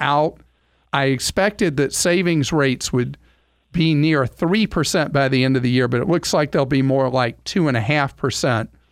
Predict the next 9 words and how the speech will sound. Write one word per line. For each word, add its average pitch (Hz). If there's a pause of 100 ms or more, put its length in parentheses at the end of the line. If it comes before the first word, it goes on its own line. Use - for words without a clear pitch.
(420)
with 139
the 127
highest 143
rates 127
offered 131
at 110
the 156
online 113
banks. 113